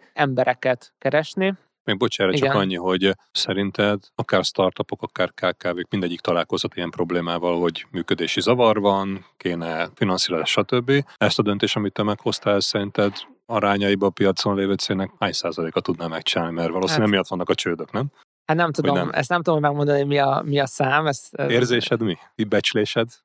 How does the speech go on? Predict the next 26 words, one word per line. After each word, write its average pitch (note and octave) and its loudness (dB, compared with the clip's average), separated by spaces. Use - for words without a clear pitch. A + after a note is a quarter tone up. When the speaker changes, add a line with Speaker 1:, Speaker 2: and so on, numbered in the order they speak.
Speaker 1:
Hát E3 -2
szerintem F3+ 2
viszonylag C#3 0
kevés, C#3 -2
és - -4
én D3+ 2
se - -4
tudtam C#3+ -4
meghozni C3+ -2
ezt C#3 -2
korábban, C#3 0
igen. - -4
Tehát F#3 2
néha E3 2
van D3 0
az, C#3 -2
hogy C#3+ 2
tényleg C#3+ 0
mindent C3+ -2
félre C3+ 0
kell C3+ -8
dobni, C3+ -2
és C#3+ -4
egy C3 -2
dologra C3+ -4
fókuszálni. C#3+ -4